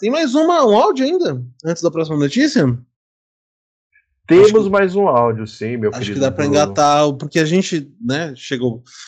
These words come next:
Speaker 1: tinha muita coisa do Renan dos Santos, a gente não queria colocar tudo junto pra não ser uma, pra não, uma hemorragia, uma, uma Renan dos Santos ragia.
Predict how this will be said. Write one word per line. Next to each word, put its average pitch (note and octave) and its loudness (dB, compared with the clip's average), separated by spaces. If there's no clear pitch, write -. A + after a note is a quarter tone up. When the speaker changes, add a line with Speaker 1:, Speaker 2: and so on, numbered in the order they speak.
Speaker 1:
tinha D#3 -4
muita E3 -2
coisa D#3 -2
do D#3 -2
Renan C#3+ 2
dos B2 -2
Santos, C3 -2
a B2+ -2
gente B2+ -6
não C3 -4
queria B2+ -8
colocar B2+ -4
tudo B2+ -6
junto B2 -2
pra C#3+ -2
não D#3+ -2
ser - -6
uma, E3+ 0
pra C3 0
não, E3 0
uma D3 2
hemorragia, D3+ 2
uma, C#3+ 2
uma C3 0
Renan C#3+ 2
dos F3+ 2
Santos E3 2
ragia. B2+ 0